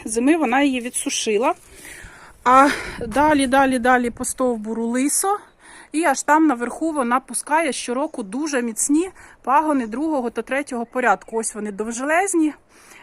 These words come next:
Ми їх, е, обрізали на довжину веранди і так само поприрізали ось збоку на двадцять сантиметрів ті, що були третього порядку,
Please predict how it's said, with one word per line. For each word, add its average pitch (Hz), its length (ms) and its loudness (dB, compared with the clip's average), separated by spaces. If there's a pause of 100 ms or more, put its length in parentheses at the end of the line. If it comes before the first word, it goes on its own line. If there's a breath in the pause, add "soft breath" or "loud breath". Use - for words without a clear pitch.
Ми 262 140 -2
їх, 254 280 -4
е, 226 40 -10 (220)
обрізали 240 640 0
на 226 120 -2
довжину 240 460 -4
веранди 320 560 -2 (600 loud breath)
і 339 200 -2 (200)
так 233 160 -6
само 302 420 4 (520 loud breath)
поприрізали 269 800 2
ось 233 300 -2
збоку 240 560 -4 (440 loud breath)
на 226 120 -6
двадцять 254 380 0
сантиметрів 262 640 -2
ті, - 160 -12
що 247 200 -8
були 240 240 -8
третього 262 500 -4
порядку, 339 640 -2